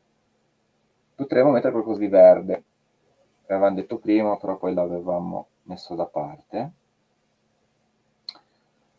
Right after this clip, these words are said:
Mm, se riuscissi a creare delle forme tondeggianti che ricordano un po' una fiamma in movimento, di,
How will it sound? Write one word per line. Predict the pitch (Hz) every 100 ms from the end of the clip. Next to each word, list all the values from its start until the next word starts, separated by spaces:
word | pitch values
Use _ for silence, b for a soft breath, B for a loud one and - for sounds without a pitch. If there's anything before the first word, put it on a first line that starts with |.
| _ _ _ _ -
Mm, | 113 110 104 101 98 95 95 95 95 - _ _ _ _ _ _
se | - 160
riuscissi | 151 - 190 - 185
a |
creare | - 131 135 156 143
delle | 117 110
forme | - 139 139 127
tondeggianti | - 117 104 98 95 113 127 135 113
che | 104
ricordano | 101 - 107 101 98
un | 92
po' | 104
una | 101 101
fiamma | - 98 98
in | 95
movimento, | 95 92 92 104 107 101
di, | 92